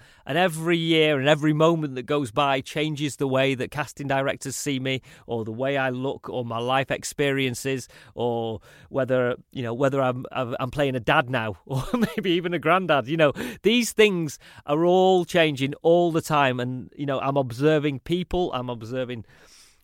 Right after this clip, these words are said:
the way that films are made and the styles that they go for, the choices that they make. But the majority of what I do is, is learnt from, from personal experience. And it's learnt by, by watching, by people watching, a lot of it, to be honest with you.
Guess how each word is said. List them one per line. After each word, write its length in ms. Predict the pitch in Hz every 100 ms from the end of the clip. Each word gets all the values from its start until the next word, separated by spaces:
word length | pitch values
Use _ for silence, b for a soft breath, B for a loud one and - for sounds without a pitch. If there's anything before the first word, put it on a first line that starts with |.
| _
the 200 | 131 135
way 260 | 139 139 135
that 180 | 107
films 500 | - - 147 175 180
are 60 | 170
made 480 | 160 165 175 185 139
and 380 | 123 117 113 107
the 80 | 123
styles 540 | - 147 165 180 143
that 160 | 165 147
they 120 | 160
go 220 | 160 165
for, 240 | - 165
the 80 | 127
choices 460 | - 151 160 165 151
that 120 | 156
they 60 | 147
make. 320 | 147 147 -
But 200 | 151 - B B -
the 80 |
majority 580 | 175 180 208 226 226 226
of 120 | 190
what 180 | 170 165
I 200 | 156 160
do 400 | 143 139 110 104 _ b b b b _ _ _ -
is, 380 | 156 135 - - -
is 220 | 147 113
learnt 340 | 147 151 147
from, 320 | - 143 131 - _
from 180 | 143 127
personal 560 | 156 156 - 135 123 -
experience. 840 | 110 - - 135 120 110 101 - - _ _ _ _
And 100 | 135
it's 160 | 143 151
learnt 240 | 165 160
by, 220 | 156 151 143 _
by 120 | - 127
watching, 440 | 131 - - 147 - -
by 120 | 160
people 360 | - 196 -
watching, 360 | 123 - - 90
a 60 | -
lot 280 | 123 139 147
of 80 | 110
it, 160 | -
to 100 | -
be 120 | 110
honest 200 | 113 107
with 140 | 113 113
you. 140 | 123